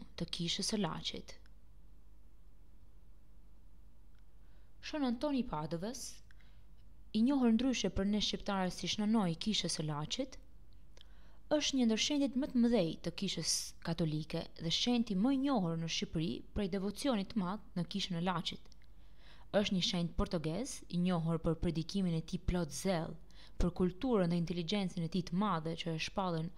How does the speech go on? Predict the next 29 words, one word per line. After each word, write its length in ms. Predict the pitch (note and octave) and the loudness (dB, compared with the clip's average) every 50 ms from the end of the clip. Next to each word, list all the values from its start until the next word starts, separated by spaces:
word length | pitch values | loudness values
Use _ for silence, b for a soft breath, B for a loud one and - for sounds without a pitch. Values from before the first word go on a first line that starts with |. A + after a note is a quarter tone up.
| b b b - | b b b -2
doktor 480 | D#3 E3+ D#3+ - - - G#3+ F#3+ E3 - | 0 0 0 0 0 2 2 2 2 2
të 100 | - - | -4 -6
Kishës, 480 | - F3 D#3+ C#3+ - - A3 D4 D#4+ - - - - B B B B B B B B - | -4 -4 -4 -4 -4 -4 -6 -4 -4 -6 -6 -8 -10 B B B B B B B B -4
i 60 | D4 - | -4 -2
famshëm 460 | - F#3 E3+ F3 F#3 - - G#3+ G3 | -2 -4 -4 -2 -4 -2 -2 -2 0
për 120 | G3 F#3+ F#3+ | 2 2 2
mrekullinë, 480 | G3+ G3+ G3+ B3 C4 C#4 C4+ A#3 A3 A3+ - - - - - F3+ | 2 2 0 0 2 2 2 2 0 -2 -6 -12 -14 -10 -4 -2
mrekullitë 540 | F#3+ A3 A#3 - G#3 E3+ E3 G3 G3 - - - | 0 0 0 2 2 2 2 0 0 0 -2 -4
e 60 | - | -2
tij 220 | - F3+ F#3+ F#3 - - | 0 -2 -4 -4 -2 -2
të 80 | A3+ A3 | -2 -2
shumta. 440 | - - - E3 D3 D3+ - A2+ A2 - - - - - - - b b b b b b b b b b b b b b b b b b - - - | -2 -2 -4 -6 -6 -6 -6 -8 -10 -10 -12 -14 -14 -14 -14 -14 b b b b b b b b b b b b b b b b b b -14 -14 -10
Vdiq 360 | - F3 G3 G3 D4+ D4 - - - - G#3 | -6 -4 2 4 4 6 6 4 4 4 4
në 140 | G3 G3 G3 G3 G3 - - | 4 4 4 2 2 0 0
Padova 420 | - A#3+ C4 C#4 A3 B3 A3 A3+ | 2 4 4 4 4 2 2 2
të 180 | G#3+ - F#3 F3 | 0 0 0 0
Italisë 580 | - D#3+ D3+ D#3 F3+ A3 A3+ A3 - - - F#3 | 0 0 0 0 -2 -2 -2 -4 -6 -4 0 0
me 80 | F#3 | 0
trembëdhjetë 540 | F#3 - B3+ C4 A#3+ A3+ G#3 A3 A3+ A3+ - | 0 0 0 2 4 4 4 4 2 2 0
qershor, 480 | - A3 G3+ - - E3 E3 - - - - - - - - - B B B B B - D#3 D3 | 0 0 0 2 0 0 0 -2 -4 -8 -10 -14 -16 -14 -14 -14 B B B B B -8 -8 -2
dita 340 | - A3 G#3+ G#3 - G#3 - | 0 2 2 2 0 -2 0
e 140 | - F3 - | 0 -2 -2
festës 500 | - - G#3+ F3 - - - D#3+ - - | 2 2 2 2 2 0 -4 -6 -4 -4
së 120 | - - | -6 -6
tij, 160 | - D#3+ - - - | -6 -6 -6 -6 -8
e 120 | - D#3+ | -8 -8
festës 460 | - - F#3 E3+ - - - E3 - - | -6 -4 -2 -2 -2 -2 -4 -4 -4 -4
së 80 | D#3+ | -2
Shën 300 | D#3+ - - G#3+ G#3+ A3 | -2 -2 0 0 0 -2